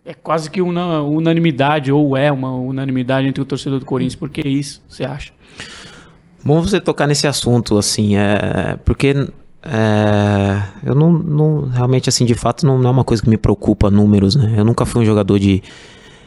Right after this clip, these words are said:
Speaker 2: ser ambicioso por números, "Nossa, tem que fazer tantos gols, tantas assistências", né? Eu sempre me preocup-, me preocupei com desempenho, com performance, né,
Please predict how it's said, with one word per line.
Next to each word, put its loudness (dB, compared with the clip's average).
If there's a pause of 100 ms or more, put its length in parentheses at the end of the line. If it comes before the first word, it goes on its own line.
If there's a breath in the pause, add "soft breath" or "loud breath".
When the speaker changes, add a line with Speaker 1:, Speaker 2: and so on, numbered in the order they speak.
(340 loud breath)
Speaker 2:
ser 2
ambicioso 4
por 2
números, 2
"Nossa, 0
tem -2
que -8
fazer 0
tantos -2
gols, 2 (300 loud breath)
tantas 0
assistências", 0
né? 0
Eu -2
sempre 0
me 4
preocup-, -2
me 2
preocupei 2
com 0
desempenho, 2
com 0
performance, 2
né, 4